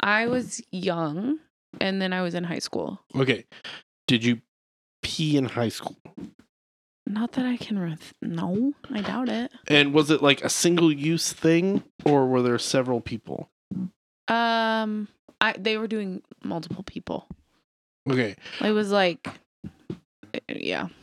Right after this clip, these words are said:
Speaker 1: there was a bunch of people.
Speaker 2: Did you at the time worry that somebody had peed in there?
Speaker 1: I hadn't even thought about it.
Speaker 2: And now that you
Speaker 1: But
Speaker 2: have
Speaker 1: now
Speaker 2: thought
Speaker 1: that I
Speaker 2: about it
Speaker 1: have thought about it, I'm a little grossed out.
Speaker 2: Yeah.
Speaker 1: Because it's not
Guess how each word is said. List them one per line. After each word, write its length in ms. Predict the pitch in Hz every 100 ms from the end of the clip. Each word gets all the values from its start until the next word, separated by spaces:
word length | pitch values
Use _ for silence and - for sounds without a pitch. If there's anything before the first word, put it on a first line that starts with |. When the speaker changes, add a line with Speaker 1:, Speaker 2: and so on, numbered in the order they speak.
| -
Speaker 1:
there 100 | 196
was 120 | 180
a 20 |
bunch 200 | 151 98
of 60 | -
people. 160 | - 151
Speaker 2:
Did 180 | 151
you 180 | 175 190
at 220 | 156 151
the 60 | 143
time 580 | - 147 156 143 135 123
worry 260 | 120 143 151
that 180 | 156
somebody 360 | - 151 147 151
had 100 | 143 -
peed 200 | 165 156
in 140 | 160
there? 320 | 165 180 190 - - - - - -
Speaker 1:
I 40 | 202
hadn't 280 | 196 196 185
even 200 | 190 185
thought 240 | 180 175
about 260 | 170 175 170
it. 160 | 175 - _ -
Speaker 2:
And 280 | 131 127 120
now 180 | 120 127
that 140 | 127
you 80 | 120
Speaker 1:
But 100 | 107
Speaker 2:
have 240 | 104 -
Speaker 1:
now 120 | - -
Speaker 2:
thought 140 | 120
Speaker 1:
that 40 | 196
I 40 |
Speaker 2:
about 120 | 208
it 40 | 220
Speaker 1:
have 240 | 277 254
thought 260 | - 165 160
about 320 | 156 - 165
it, 280 | 160 147 - _ _ - -
I'm 160 | 190
a 60 | 180
little 200 | - -
grossed 360 | - - - -
out. 140 | - _ _ _ -
Speaker 2:
Yeah. 180 | - 220
Speaker 1:
Because 800 | 208 214 - - 262 175 175 -
it's 200 | 202 -
not 220 | 196 202